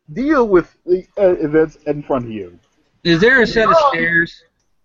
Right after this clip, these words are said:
Speaker 1: There is a set of stairs.
Speaker 2: All right, I'm gonna go up and look and see if we can get, like, a, a downward look at these things,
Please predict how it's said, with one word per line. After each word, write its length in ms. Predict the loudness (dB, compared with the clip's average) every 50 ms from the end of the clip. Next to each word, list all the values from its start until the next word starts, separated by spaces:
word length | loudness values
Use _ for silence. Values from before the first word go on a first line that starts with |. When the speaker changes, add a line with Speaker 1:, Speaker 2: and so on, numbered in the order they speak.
| _ _ _ _ _
Speaker 1:
There 200 | 0 2 2 0
is 80 | -2
a 60 | -4 -10
set 240 | -6 -4 -2 -2
of 100 | -2 -4
stairs. 580 | -2 -2 -2 -2 0 -2 -4 -6 -6 -10 -12 -16 _ _ _ _ _ _ _ _ _ _ _ _ _ _ _ _ -10
Speaker 2:
All 100 | -8 -6
right, 220 | -6 -6 -6 -8
I'm 180 | -8 -10 -8 -8
gonna 140 | -8 -4 -2
go 240 | 0 2 2 2
up 180 | 2 0 0 -2
and 160 | -6 -6 -6
look 220 | -4 -4 -6 -6 -8
and 100 | -12 -12
see 200 | -6 -4 -4 -4
if 120 | -4 -6
we 140 | -10 -10 -8
can 100 | -8 -6
get, 220 | -4 -6 -6 -4
like, 240 | -4 -6 -6 -4 -4
a, 240 | -4 -4 -4 -6 -10
a 80 | -14 -14
downward 880 | -14 -16 _ -2 0 0 0 0 -2 -2 -4 -4 -4 -4 -6 -8 -10
look 300 | -6 -4 -4 -4 -4 -6
at 100 | -14 -12
these 240 | _ -10 -10 -10 -10
things, 540 | -8 -8 -6 -6 -6 -8 -10 -14 -16 -20